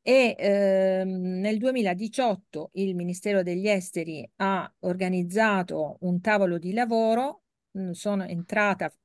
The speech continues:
molto felice di questo perché finalmente si parlava di questo tema e, ehm, nello stesso tempo, eh, ho messo giù dei prodotti,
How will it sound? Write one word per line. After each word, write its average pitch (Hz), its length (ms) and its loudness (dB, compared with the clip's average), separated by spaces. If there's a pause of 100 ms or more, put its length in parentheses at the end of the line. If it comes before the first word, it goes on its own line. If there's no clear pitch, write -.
molto 185 500 0
felice 196 540 0
di 185 120 -4
questo 202 380 -2
perché 180 380 -4 (380)
finalmente 214 1000 4
si - 200 -8
parlava 190 480 2
di 180 120 -6
questo 202 360 -2
tema 185 380 -4 (400)
e, 240 440 2
ehm, 170 1080 -2
nello 208 240 0
stesso 277 400 -2
tempo, 202 640 0
eh, 190 360 0
ho 208 360 0
messo 185 400 -4
giù 196 340 0
dei 170 340 -4
prodotti, 185 880 0